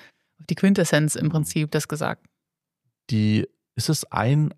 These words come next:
Speaker 2: ein Workshop-Tag-Format oder, äh, oder macht ihr da mehrere Tage draus? Oder wie, wie lange braucht man für sowas?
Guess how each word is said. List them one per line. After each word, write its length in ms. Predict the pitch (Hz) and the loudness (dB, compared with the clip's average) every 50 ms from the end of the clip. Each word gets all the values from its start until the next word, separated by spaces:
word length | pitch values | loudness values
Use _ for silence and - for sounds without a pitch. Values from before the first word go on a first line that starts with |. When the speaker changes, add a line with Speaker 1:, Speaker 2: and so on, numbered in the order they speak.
| _ - | _ -4
Speaker 2:
ein 320 | - 110 131 143 143 123 | -2 0 2 2 2 2
Workshop-Tag-Format 1400 | 107 110 123 - - - - 143 - _ - - - - - 113 120 117 - - - 123 110 117 117 120 120 117 - | 2 2 2 0 -2 -2 -2 -4 -4 _ -16 -20 -8 -2 0 0 0 0 -2 -6 -6 -2 0 2 2 2 0 0 -2
oder, 240 | - 104 101 101 - | 0 0 0 2 2
äh, 220 | 107 101 101 101 | 2 2 2 0
oder 380 | - - - - - 117 107 101 | -2 -4 -6 -8 -4 -2 -2 0
macht 200 | 98 98 - - | 0 -2 -2 -2
ihr 40 | 98 | -2
da 60 | 92 | 0
mehrere 300 | 92 95 95 92 95 92 | 2 0 0 0 -2 -2
Tage 280 | - 92 90 92 95 | -2 -2 -2 -2 -2
draus? 180 | 95 - 92 95 | -2 -4 -2 0
Oder 180 | 101 98 98 95 | 0 0 0 0
wie, 280 | 98 101 101 98 98 98 _ _ _ _ _ | -2 -2 0 -2 -2 -4 _ _ _ _ _
wie 80 | - | -2
lange 200 | 98 95 92 98 | 0 0 2 0
braucht 320 | 92 - 92 87 - - - | 0 2 0 0 0 0 -4
man 140 | 95 87 82 | -4 -4 -4
für 120 | - - | -6 -8
sowas? 480 | 90 92 87 87 92 95 95 - - | -8 -6 -4 -4 -4 -4 -6 -8 -12